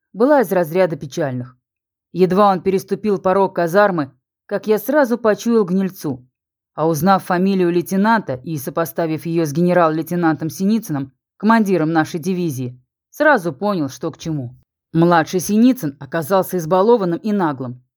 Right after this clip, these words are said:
Службу нес спустя рукава и зачастую отсутствовал на построениях и планерках.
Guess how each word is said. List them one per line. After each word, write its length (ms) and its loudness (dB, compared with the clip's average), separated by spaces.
Службу 460 2
нес 220 0
спустя 360 -2
рукава 520 0
и 100 -6
зачастую 640 2
отсутствовал 540 -2
на 80 -2
построениях 720 -4
и 40 -6
планерках. 640 -2